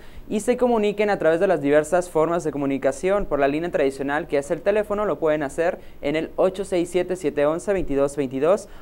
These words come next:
o bien a través de las redes sociales. En Facebook nos encuentran como Líder T V y en Twitter nuestro usuario es arroba líder guion bajo T V.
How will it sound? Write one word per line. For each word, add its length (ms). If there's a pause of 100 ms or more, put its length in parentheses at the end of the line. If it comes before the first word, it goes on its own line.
o 100
bien 240
a 80
través 220
de 60
las 140
redes 240
sociales. 540
En 140
Facebook 640
nos 240
encuentran 560 (340)
como 420
Líder 400
T 140
V 300
y 120
en 160
Twitter 340
nuestro 300
usuario 320
es 180
arroba 480
líder 380
guion 200
bajo 280
T 120
V. 220